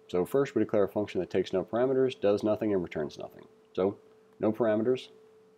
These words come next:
doesn't do anything, and doesn't return anything. On line six, we're creating a variable called return value, and we're going to assign it to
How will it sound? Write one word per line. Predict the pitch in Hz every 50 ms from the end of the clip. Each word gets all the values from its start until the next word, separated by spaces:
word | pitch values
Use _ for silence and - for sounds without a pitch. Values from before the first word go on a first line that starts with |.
| _ _
doesn't | - 95 98 120 113
do | 104 107 104
anything, | 104 104 - 113 117 123 127 - - - _ _ -
and | 92 92 90 87 82 -
doesn't | - 98 95 98 92
return | 87 82 - 80 73
anything. | 67 - - - - - - - - _ _ - - - - - - _
On | - 101
line | 107 110 113 110
six, | - - 156 - - -
we're | 104 98
creating | - - - 110 107 101 98 95
a |
variable | 90 113 113 107 95 82 -
called | - - 92 78 -
return | 85 - - - 165 156 123 87
value, | - - 73 67 80 104 120 - -
and | - 104
we're | 101 98
going | 101 104 95 92
to | - 95 90
assign | - - - - 135 135 113 95
it | 87 - -
to | - 98 92